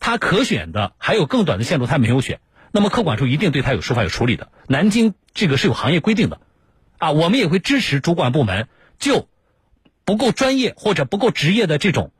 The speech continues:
啊，操作进行处理，我们也会支持的，这是第一点。第二点，那么就态度问题，如果车上有录音，客管处能够调度到头，我们到时候先了解一下到底态度有多差。第三，啊，那么我也必须说，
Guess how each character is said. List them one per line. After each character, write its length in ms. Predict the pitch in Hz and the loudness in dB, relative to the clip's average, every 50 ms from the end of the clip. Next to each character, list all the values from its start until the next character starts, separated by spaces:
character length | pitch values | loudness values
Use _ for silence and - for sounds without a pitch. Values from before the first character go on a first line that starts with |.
| _ _ _ _ _ _ | _ _ _ _ _ _
啊， 200 | _ - 85 98 | _ -6 -6 -6
操 200 | - - 214 220 | -4 -2 -2 0
作 240 | 196 208 190 110 - _ _ _ _ _ _ - - - - | 2 2 0 0 -4 _ _ _ _ _ _ -10 -10 -10 -6
进 160 | - 220 185 | -2 0 0
行 140 | 147 175 170 | 2 0 0
处 140 | - 170 165 | 0 2 0
理， 60 | 135 | 2
我 160 | 101 104 104 | 2 0 2
们 120 | 127 185 | 2 2
也 40 | 156 | 2
会 120 | 107 123 120 | 0 -2 -2
支 160 | - 185 170 | 0 -2 -2
持 160 | - - 78 | -2 -4 -8
的， 100 | - - - | -10 -8 -4
这 80 | - 143 | -2 -2
是 80 | 131 | 0
第 120 | 120 135 127 | 2 2 2
一 60 | 123 | 2
点。 140 | 107 - - - _ - - _ _ | 0 -2 -4 -10 _ -20 -20 _ _
第 80 | - 208 | 0 0
二 100 | 175 120 | 0 0
点， 160 | - 95 - - _ _ _ _ _ _ _ _ _ _ _ _ _ _ | -2 -8 -12 -16 _ _ _ _ _ _ _ _ _ _ _ _ _ _
那 120 | - 196 196 | -2 0 0
么 140 | 170 151 - _ | 0 0 -4 _
就 140 | - - 180 | -4 -4 -2
态 160 | - - 190 | 0 0 0
度 100 | 147 135 | 0 0
问 100 | 120 113 | 0 0
题， 220 | 92 - - 71 - - - - _ _ _ _ | -2 -4 -10 -18 -18 -20 -20 -20 _ _ _ _
如 200 | 127 151 202 226 | 0 0 2 2
果 140 | 185 151 139 | 2 0 0
车 120 | - 180 | 0 0
上 160 | - 175 147 | 0 0 0
有 80 | 110 104 | 0 0
录 160 | 110 135 131 | 0 2 2
音， 120 | 131 139 131 | 2 2 0
客 160 | - 170 135 | 0 0 0
管 100 | 117 92 | 0 0
处 100 | - 135 | 2 2
能 140 | 117 117 120 | 2 2 2
够 80 | 131 | 2
调 140 | - 139 120 | 0 0 0
度 100 | 110 117 | 0 0
到 140 | - 123 104 | 0 -2 -2
头， 160 | - 87 80 - | -2 -4 -4 -2
我 120 | 113 113 107 | 0 2 2
们 80 | 117 | 2
到 140 | 127 151 135 | 2 2 0
时 80 | - 120 | 0 0
候 80 | 117 | 0
先 180 | 117 - 131 113 | 0 0 -2 -2
了 140 | 95 101 120 | 0 -2 -2
解 100 | 113 85 | -2 -4
一 60 | 80 | -6
下 180 | - 90 - - _ - - - - - _ | -8 -10 -10 -12 _ -20 -20 -20 -20 -8 _
到 140 | - 165 131 | -2 -2 0
底 140 | 101 82 78 | -2 -4 -4
态 160 | - 139 123 | -4 -4 -2
度 120 | 110 107 | -2 -4
有 60 | 73 | -4
多 160 | - - 120 135 | -2 -2 -2 -2
差。 220 | - - - - - - - _ - _ _ _ _ _ _ _ _ _ - - - - - - - | -2 -4 -4 -6 -12 -20 -20 _ -20 _ _ _ _ _ _ _ _ _ -20 -20 -20 -20 -18 -6 -4
第 100 | 170 156 | -2 -2
三， 240 | - - 196 185 - _ _ _ _ _ - - | 0 0 -2 -2 -4 _ _ _ _ _ -10 -6
啊， 240 | 143 127 107 90 - _ _ _ _ _ | -4 -2 -2 -4 -6 _ _ _ _ _
那 120 | 175 185 | 0 0
么 100 | 185 165 | 2 2
我 140 | 131 135 156 | 2 2 0
也 80 | 143 123 | 0 0
必 140 | - 151 | 0 -2
须 140 | 117 113 117 | -2 0 -2
说， 280 | 107 - 107 98 95 | 0 0 0 -2 -2